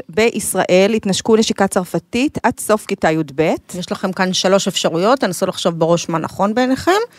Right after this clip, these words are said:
Speaker 2: האפשרות הראשונה היא שלושים וחמישה אחוזים, האפשרות השנייה היא שישים וחמישה אחוזים, והאפשרות השלישית היא שמונים אחוזים. טן, טן, טן, טן, טן, טן, טן, טן.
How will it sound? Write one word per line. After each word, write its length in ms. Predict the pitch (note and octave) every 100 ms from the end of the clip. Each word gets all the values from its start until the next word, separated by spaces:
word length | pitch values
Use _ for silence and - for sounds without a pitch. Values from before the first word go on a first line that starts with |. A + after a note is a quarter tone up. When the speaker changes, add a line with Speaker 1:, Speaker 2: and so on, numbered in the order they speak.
| - - - - _
Speaker 2:
האפשרות 520 | G#3+ G#3 - A#3+ A3
הראשונה 340 | F#3 F3+ G#3 F#3
היא 100 | D3+
שלושים 320 | - C#3 F#3
וחמישה 400 | D3 - - D4+ F#4
אחוזים, 480 | - D4 D#4+ D4+ D4+ _ -
האפשרות 460 | G#3+ - G#3 F3+
השנייה 280 | E3 - F3+
היא 80 | C#3+
שישים 540 | - C3 - - C#4+
וחמישה 420 | C4+ C4 A#3 A3+ G#3
אחוזים, 460 | - F#3+ F#3+ F#3 - -
והאפשרות 640 | B3+ F#4 D4 - G#3 G#3
השלישית 500 | - - E3+ C4 C4+ - -
היא 240 | A#3+ -
שמונים 460 | - F#3+ G3+ G#3 A3
אחוזים. 500 | G#3 G3 F#3 G3 - - _ _ - _ -
טן, 200 | F#3 F#3+
טן, 320 | F#3 F#3+ F#3
טן, 200 | F#3+ F#3+
טן, 220 | F3+ F#3
טן, 200 | D3 D3+
טן, 240 | - G3+
טן, 240 | G#3 C#4 C4+ C4+
טן. 540 | D#4+ D#4+ D#4+ D#4 D#4+